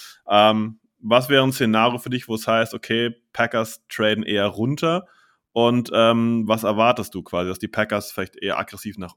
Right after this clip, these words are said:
oben gehen oder dass sie vielleicht doch wieder Richtung Downtrade schauen?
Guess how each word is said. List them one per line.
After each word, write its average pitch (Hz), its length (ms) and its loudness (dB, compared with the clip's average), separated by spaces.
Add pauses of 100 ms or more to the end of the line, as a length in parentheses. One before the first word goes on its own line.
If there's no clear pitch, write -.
oben 180 300 2
gehen 180 280 0
oder 131 280 -2
dass 127 160 -4
sie 131 80 -10
vielleicht 117 240 -8
doch 113 120 -6
wieder 110 280 -2
Richtung 101 320 -10
Downtrade 87 580 -6
schauen? - 440 -16